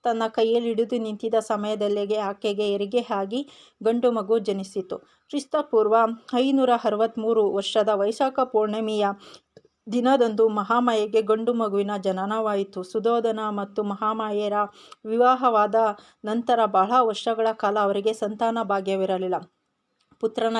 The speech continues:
ಜನದಿನ್-, ಜನನದಿಂದ ಸುಧೋಧನ ಮತ್ತು ಮಹಾಮಾಯೆ ಹಾಗೂ ರಾಜಪರಿವಾರ ಮಾತ್ರವಲ್ಲದೆ ಸಖ್ಯ ಕುಲದ ಎಲ್ಲರೂ ಸಂಭ್ರಮಿಸಿದರು. ಪುತ್ರನ ಜನನೋತ್ಸವವನ್ನು ಸಂತೋಷ ಮತ್ತು ಸಂಭ್ರಮಗಳೊಂದಿಗೆ ಆಚರಿಸಿದರು. ಮಗು ಜನಿಸಿದ ಸಂದರ್ಭದಲ್ಲಿ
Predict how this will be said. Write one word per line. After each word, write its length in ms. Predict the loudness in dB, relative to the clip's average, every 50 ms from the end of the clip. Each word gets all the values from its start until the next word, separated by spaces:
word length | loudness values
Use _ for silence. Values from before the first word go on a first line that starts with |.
| 0 -2
ಜನದಿನ್-, 540 | -2 -2 -2 -2 -2 -2 -2 -2 -4 -6
ಜನನದಿಂದ 680 | -4 -4 -4 -2 -2 -2 -2 -2 -2 -2 -2 -4 -2 0
ಸುಧೋಧನ 580 | -2 0 0 -2 0 2 2 2 2 0 -2 -2
ಮತ್ತು 300 | -4 -4 -6 -6 -6 -6
ಮಹಾಮಾಯೆ 520 | -6 -4 -4 -4 -4 -2 -2 -2 -2 0
ಹಾಗೂ 260 | 0 0 0 -2 -2 -2 -4 -12 -20 -20 -20 _ -4
ರಾಜಪರಿವಾರ 720 | -2 -2 0 0 0 -2 0 0 0 2 2 2 2 2 2
ಮಾತ್ರವಲ್ಲದೆ 1000 | 0 0 -4 -4 -2 0 0 2 2 0 0 0 0 -2 -2 -4 -8 -18 _ _ -2
ಸಖ್ಯ 280 | -2 -2 0 2 2 2 2
ಕುಲದ 300 | 2 2 2 4 4 4
ಎಲ್ಲರೂ 540 | 4 4 4 4 4 4 4 4 4 2 2 -2 _ _ -20 -20
ಸಂಭ್ರಮಿಸಿದರು. 920 | -4 0 2 2 4 4 4 2 2 -2 -4 -4 0 0 0 0 0 -6 -8 -16 -20 -20 _ _ _ -6
ಪುತ್ರನ 380 | -6 -4 0 0 2 2 2 0 0 2
ಜನನೋತ್ಸವವನ್ನು 920 | 2 0 2 2 0 0 0 -2 -2 -2 -2 0 2 2 2 0 -2 -4 -4
ಸಂತೋಷ 500 | -4 -6 -6 -4 -2 -2 -2 0 -2 -2
ಮತ್ತು 280 | -2 -2 -4 -4 -6
ಸಂಭ್ರಮಗಳೊಂದಿಗೆ 1120 | -4 -4 -4 -4 -2 -2 -2 0 -2 -2 -4 -4 -2 0 0 0 0 0 2 4 4 4 4
ಆಚರಿಸಿದರು. 840 | 2 0 -2 -2 0 0 0 -2 0 -2 -2 -2 0 -2 -2 -6 -8 -16 -20 -20 -20 _ 0
ಮಗು 260 | 2 2 4 4 2
ಜನಿಸಿದ 500 | 2 2 2 2 2 -2 -4 -4 -2 -2
ಸಂದರ್ಭದಲ್ಲಿ 960 | -2 0 0 -2 -4 -2 0 0 0 0 0 0 0 0 0 0 -2 -2